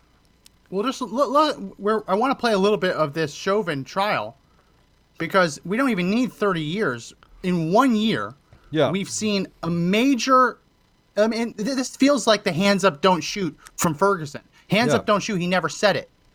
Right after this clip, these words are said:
Speaker 1: Right? It was a complete lie, but the media fabricated it. The activists fabricated it.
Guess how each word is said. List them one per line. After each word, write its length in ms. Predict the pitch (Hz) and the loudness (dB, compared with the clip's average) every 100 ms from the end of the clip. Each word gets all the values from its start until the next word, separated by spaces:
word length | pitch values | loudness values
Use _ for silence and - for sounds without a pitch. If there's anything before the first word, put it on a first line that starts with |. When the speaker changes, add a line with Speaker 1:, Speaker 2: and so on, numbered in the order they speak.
| _ | _
Speaker 1:
Right? 140 | - 170 | 0 0
It 40 | |
was 120 | 180 | 0
a 20 | - | -4
complete 320 | 190 214 185 | -4 -4 0
lie, 280 | 175 175 117 | 2 2 0
but 160 | - | -8
the 60 | 147 | -6
media 360 | 160 226 196 | -6 -4 -4
fabricated 760 | 165 - 185 196 190 190 175 170 | -4 0 0 0 -4 -4 -4 -6
it. 100 | 170 | -4
The 80 | 139 | 0
activists 540 | 156 185 - 160 - | 0 0 -4 -10 -10
fabricated 720 | - 151 156 165 143 151 139 135 | -2 0 0 -2 -6 -4 -4 -6
it. 160 | 135 | -8